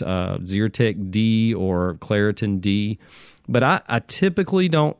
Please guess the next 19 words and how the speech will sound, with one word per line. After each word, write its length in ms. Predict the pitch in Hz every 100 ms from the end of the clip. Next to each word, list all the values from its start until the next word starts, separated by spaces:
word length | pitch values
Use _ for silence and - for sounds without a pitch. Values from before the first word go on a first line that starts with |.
| -
prescribe 500 | 135 - - 127 127
those 320 | 123 131 117
or, 160 | 107 107
or 300 | - 101 95
advise 480 | 92 92 104 110
people 320 | - 113 - 104
to 100 | 95
take 300 | - 107 101
those 200 | 104 101
for 160 | -
long 280 | 95 95 98
periods 320 | 101 104 95
of 80 | 101
time 280 | - 101 98
just 220 | 95 -
because 320 | 110 - 92
of 120 | 95
that, 300 | 92 92 92
those, 440 | - 95 87 -